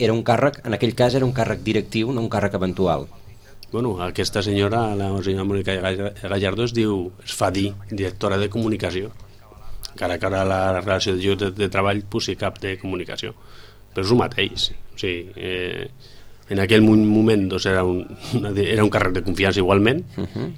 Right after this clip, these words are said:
Speaker 2: no tenia titulació, i el senyor, i el partit del senyor Forns i el propi senyor Forns,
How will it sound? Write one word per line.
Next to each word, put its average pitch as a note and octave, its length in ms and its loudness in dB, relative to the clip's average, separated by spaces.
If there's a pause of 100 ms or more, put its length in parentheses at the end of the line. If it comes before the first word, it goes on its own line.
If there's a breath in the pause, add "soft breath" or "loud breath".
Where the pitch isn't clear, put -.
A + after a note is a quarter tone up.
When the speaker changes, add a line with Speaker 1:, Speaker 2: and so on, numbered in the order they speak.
(120)
Speaker 2:
no F#2 100 -4
tenia G2 240 2
titulació, G#2 480 2
i C#3 80 -2
el G2 100 -4
senyor, G2+ 380 0
i G2+ 100 2
el G2 200 0
partit G2+ 500 0
del G#2+ 300 4
senyor G#2 260 2
Forns - 240 6
i F#2 60 0
el F2 80 -2
propi G2 260 -4
senyor G2+ 260 2
Forns, B2+ 300 0